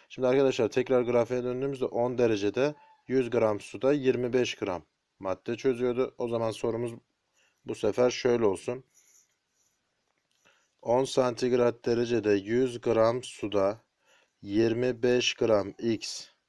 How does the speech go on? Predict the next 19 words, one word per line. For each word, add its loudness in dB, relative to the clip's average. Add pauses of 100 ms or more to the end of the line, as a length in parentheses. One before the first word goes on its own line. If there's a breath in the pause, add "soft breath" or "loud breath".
(180)
çözüyorsa -2 (500 loud breath)
çöz-, -4
çözelti 0
kütlem -4
neydi? -2
Çözücü -2
artı 2
çözünen. -4
Dolayısıyla -2 (460 soft breath)
yüz -2
yirmi 2
beş 2
gram 2
elimde -4
çözelti -2
varmış. 0 (640 soft breath)
Bana 2
diyor 6
ki, 4